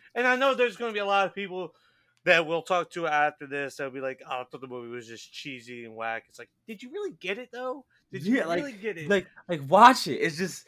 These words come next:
Speaker 2: and then, like, this, it's so, such little things that, like, little minute details and stuff that you f-,
Speaker 1: But
Speaker 2: you
Speaker 1: it,
Speaker 2: see. It's so
Speaker 1: there,
Speaker 2: good, man.
Speaker 1: there's a lot of creative things with the character of Sam that I'm wondering, like, what they're gonna do more from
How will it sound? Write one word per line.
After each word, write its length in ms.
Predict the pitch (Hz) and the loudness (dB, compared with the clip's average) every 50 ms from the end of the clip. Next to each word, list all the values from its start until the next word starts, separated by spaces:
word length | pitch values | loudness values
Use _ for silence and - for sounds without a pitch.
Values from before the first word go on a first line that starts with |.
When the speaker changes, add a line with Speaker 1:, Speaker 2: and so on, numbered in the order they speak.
| _ _ _ - | _ _ _ -4
Speaker 2:
and 160 | - 175 175 175 | -2 -2 0 0
then, 100 | 185 185 | 0 0
like, 260 | 180 160 160 156 - | 2 0 0 0 -4
this, 200 | - 151 143 - - | -8 -8 -8 -8 -10
it's 120 | 165 - | -12 -12
so, 320 | - - - 214 214 214 | -8 -2 0 2 2 2
such 340 | 202 202 208 196 196 - - - | 0 0 -2 -4 -4 -6 -8 -6
little 200 | 180 175 170 156 | -4 -4 -4 -6
things 380 | - - 147 151 175 165 147 | -6 -4 -2 -2 -2 -2 -4
that, 180 | 135 117 110 98 | -4 -4 -4 -4
like, 200 | 104 123 123 117 | -4 -6 -6 -4
little 220 | 117 127 131 131 127 | -4 -2 -2 -2 -2
minute 380 | 123 123 120 123 127 123 117 | -2 -4 -2 -2 -2 -4 -4
details 480 | 120 123 117 110 - 127 113 107 104 101 | -8 -10 -10 -10 -8 -6 -6 -6 -6 -8
and 60 | 95 | -12
stuff 140 | 101 107 104 | -14 -16 -16
that 160 | 104 98 - | -16 -16 -18
you 80 | 104 98 | -18 -20
f-, 200 | - - - 139 | -20 -20 -10 -4
Speaker 1:
But 200 | 139 175 165 160 | -2 0 0 0
Speaker 2:
you 60 | 160 156 | -2 -4
Speaker 1:
it, 60 | 127 | -6
Speaker 2:
see. 380 | - - 160 151 - - 160 170 | -8 -10 -14 -12 -12 -10 -10 -8
It's 280 | 135 131 135 - - | -8 -8 -8 -8 -8
so 80 | 160 170 | -4 -2
Speaker 1:
there, 140 | 190 208 190 | -2 -2 -2
Speaker 2:
good, 200 | 127 120 202 - | -4 -10 -12 -14
man. 100 | 170 160 156 160 | -16 -18 -12 -8
Speaker 1:
there's 160 | 185 190 175 180 | -6 -6 -4 -4
a 40 | 214 | -2
lot 180 | 233 247 226 | -2 -2 -2
of 60 | 208 | -4
creative 340 | - - 220 208 202 190 160 | -6 -6 -6 -4 -4 -6 -6
things 280 | 156 180 180 180 160 143 | -6 -6 -6 -6 -8 -12
with 100 | 139 - | -14 -16
the 60 | - | -14
character 460 | - - 160 165 156 143 - 143 131 | -8 -6 -6 -4 -6 -6 -8 -10 -10
of 80 | 123 - | -10 -12
Sam 440 | - - 147 139 139 139 131 127 117 | -12 -10 -6 -6 -4 -4 -6 -6 -8
that 140 | 123 123 | -8 -8
I'm 120 | 123 131 131 | -8 -8 -10
wondering, 400 | 131 143 147 139 135 135 131 127 | -10 -10 -10 -10 -10 -12 -10 -10
like, 160 | 123 120 110 | -12 -12 -12
what 220 | 104 110 127 127 | -12 -14 -12 -12
they're 80 | - 143 | -12 -12
gonna 220 | 123 139 127 123 113 | -12 -12 -14 -14 -16
do 320 | 107 - 131 131 123 117 113 | -14 -12 -10 -10 -10 -10 -12
more 240 | 117 120 123 123 | -12 -12 -12 -12
from 300 | - _ 131 123 117 107 | -14 _ -20 -20 -20 -20